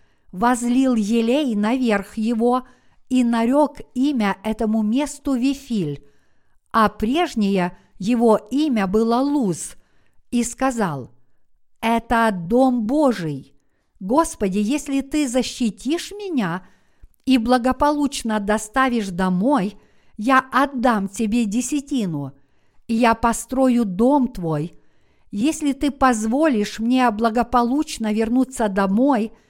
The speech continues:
ты будешь моим Богом». Короче говоря, Иаков вознес молитву, обязательство перед Богом.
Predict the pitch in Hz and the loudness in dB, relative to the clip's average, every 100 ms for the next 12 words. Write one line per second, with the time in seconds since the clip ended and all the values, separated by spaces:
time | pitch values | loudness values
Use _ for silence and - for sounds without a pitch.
0 | _ - - 285 254 285 269 - 262 277 | _ -20 -8 -4 0 0 0 -2 0 2
1 | 277 269 254 254 269 202 160 139 127 120 | 4 4 2 2 2 2 -2 -6 -8 -12
2 | - _ _ _ - - 233 233 254 214 | -20 _ _ _ -10 -2 2 2 0 0
3 | 214 208 214 269 247 165 _ 220 240 269 | 0 2 2 2 0 -4 _ 0 4 4
4 | 262 190 202 - - _ _ 190 254 240 | 2 0 -2 -4 -20 _ _ -2 0 2
5 | 233 269 262 - - 214 226 226 233 294 | 2 2 2 -2 -10 -2 0 2 2 0
6 | - 180 185 240 - _ _ _ _ - | -2 -2 0 -2 -8 _ _ _ _ -12
7 | - 226 214 302 240 202 180 196 - - | -2 0 2 0 0 0 0 -4 -4 -2
8 | 220 214 226 226 233 226 294 - 170 131 | -2 0 -2 0 0 2 2 2 -2 -4
9 | 120 | -8